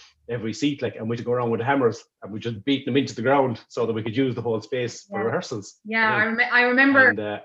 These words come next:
Speaker 2: coming in one night for Monday night class, and I think you guys had been there all, uh, this is so clear in my mind, and, and you brought us in to show us, uh, we were only kids, you brought us in to show us, um,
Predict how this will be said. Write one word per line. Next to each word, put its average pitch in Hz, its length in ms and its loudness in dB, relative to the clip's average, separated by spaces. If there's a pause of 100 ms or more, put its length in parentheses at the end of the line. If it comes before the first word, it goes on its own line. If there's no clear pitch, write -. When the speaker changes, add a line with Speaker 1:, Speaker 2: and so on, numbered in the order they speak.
Speaker 2:
coming 254 260 0
in 247 180 -2
one 226 160 -2
night 220 360 -2
for 220 100 -6
Monday 214 220 -2
night 196 200 -4
class, 208 500 -2
and 190 320 -6 (400)
I 196 60 -6
think 202 200 -4
you 214 140 -6
guys 196 220 2
had 196 160 -10
been 202 160 -2
there 185 160 0
all, 185 180 -2
uh, 180 220 -4
this 214 160 -10
is - 180 -14
so 262 220 4
clear 233 260 2
in 214 60 -2
my 202 140 -2
mind, 196 420 -4 (360)
and, 190 280 -2
and 208 160 -2
you 196 100 -4
brought 220 300 0
us 208 100 -8
in 220 200 -2
to 196 100 -10
show 214 260 -4
us, - 360 -8 (140)
uh, 165 120 -18
we 196 80 -6
were 170 100 -10
only 165 140 -10
kids, 233 320 -4 (300)
you 208 60 -10
brought 214 280 -2
us 208 120 -8
in 220 140 0
to 202 140 -8
show 208 280 -2
us, - 320 -8
um, 175 300 -4